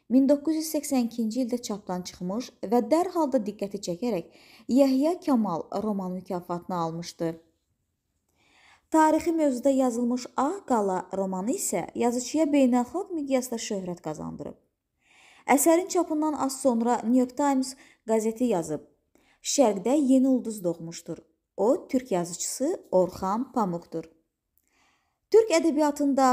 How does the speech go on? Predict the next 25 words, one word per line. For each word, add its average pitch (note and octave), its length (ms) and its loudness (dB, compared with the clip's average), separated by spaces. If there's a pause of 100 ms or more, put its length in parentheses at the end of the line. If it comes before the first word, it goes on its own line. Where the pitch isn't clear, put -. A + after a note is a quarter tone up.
(120)
postmodern C#4+ 600 0
üslubun B3 540 -4 (100)
ilk F4 240 0
təmsilçilərindən F#3 960 -2
olan D#3 300 -6 (100)
Orxan F3+ 320 -6
Pamuk C4 380 0 (500)
Türk C#4 240 2
ədəbiyyatının G#3+ 540 -2 (100)
ən A#3 280 2
böyük D4 280 0
hədiyyəni F3 540 -4
verdi. D3+ 320 -6 (1040)
Şərq G#3+ 420 2 (100)
və A#3 140 2 (180)
qərb E4+ 240 2
mədəniyyətlərinin B3+ 880 0
üz-üzə A3 380 0
gəldiyi G3 500 -2
mistik C4 460 0
on-, A#3+ 180 0 (240)
on A#3 220 -2
altıncı A3+ 420 -2
əsr B3+ 320 -4
İstanbulunun G3+ 720 -4